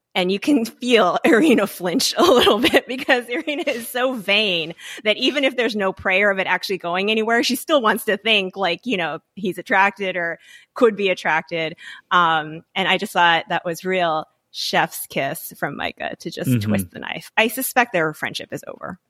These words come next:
Speaker 1: as a result of
Speaker 2: Mm-hmm.
Speaker 1: this, 'cause it was just under this one circumstance.
Speaker 2: Yeah, yeah. Although she does refer to her as best friends in quotes a couple times during the course of the thing, so I don't
Speaker 1: Yeah,
Speaker 2: know what
Speaker 1: well, they
Speaker 2: Micah's
Speaker 1: were
Speaker 2: definition of
Speaker 1: definitely
Speaker 2: this.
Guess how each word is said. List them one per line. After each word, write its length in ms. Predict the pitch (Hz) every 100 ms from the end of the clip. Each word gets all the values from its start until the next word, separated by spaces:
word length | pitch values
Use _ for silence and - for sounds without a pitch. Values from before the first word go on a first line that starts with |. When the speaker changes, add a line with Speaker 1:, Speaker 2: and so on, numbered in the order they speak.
| _ _ -
Speaker 1:
as 160 | 151
a 40 | 113
result 280 | 139 117 107
of 80 |
Speaker 2:
Mm-hmm. 80 | 92
Speaker 1:
this, 160 | - -
'cause 160 | 214 214
it 80 |
was 160 | 247 247
just 300 | - 220 - -
under 240 | 156 143
this 180 | 135 -
one 160 | 53 50
circumstance. 680 | - - - - - - _ - - - _
Speaker 2:
Yeah, 240 | 120 107 85 - _ _
yeah. 200 | 104 82 _ _ _ - - -
Although 200 | 175 226
she 140 | -
does 220 | 202 294 277
refer 240 | - 220
to 200 | 202 175
her 200 | 160 170
as 260 | 135 139 117
best 360 | - 135 -
friends 380 | - 135 135 139
in 180 | 131 120
quotes 440 | - 151 151 - -
a 60 |
couple 220 | - 170 170
times 280 | 175 180 160
during 160 | 143
the 60 | 131
course 280 | - 127 139
of 100 | 113
the 80 | 113
thing, 240 | 135 156
so 300 | - 107 95 - _ - - - -
I 60 | -
don't 40 |
Speaker 1:
Yeah, 60 | 269
Speaker 2:
know 60 | 240
what 100 | 180
Speaker 1:
well, 0 |
they 180 | 143 190
Speaker 2:
Micah's 120 | 190
Speaker 1:
were 40 |
Speaker 2:
definition 280 | 196 262 -
of 60 | 214
Speaker 1:
definitely 100 | 202
Speaker 2:
this. 140 | -